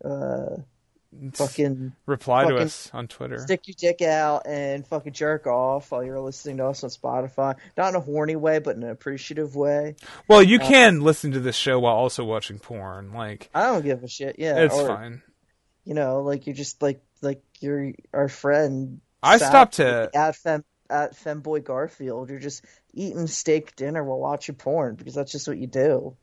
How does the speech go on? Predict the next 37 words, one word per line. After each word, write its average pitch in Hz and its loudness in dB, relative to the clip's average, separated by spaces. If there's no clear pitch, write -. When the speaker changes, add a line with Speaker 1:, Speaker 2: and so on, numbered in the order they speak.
Speaker 2:
Yeah. 196 0
Speaker 1:
You're 107 -6
just 123 -10
broken 135 0
like - -20
that. - -16
Speaker 2:
Well, 175 2
I 190 4
don't 180 0
wanna 127 -6
judge 123 -8
anybody 110 -10
else's 139 -4
lifestyle. 101 -8
I, 120 -8
I 120 -8
get 117 -8
up 107 -12
to - -18
some 104 -18
things 110 -12
I'm 107 -8
not 98 -14
proud 110 -12
of 110 -14
myself. 131 -6
But, 113 -4
you 151 -8
know. 120 -10
Speaker 1:
I 151 -8
just - -12
Speaker 2:
I 151 8
just 160 0
don't 139 2
post 175 2
about 107 -6
'em. 120 -6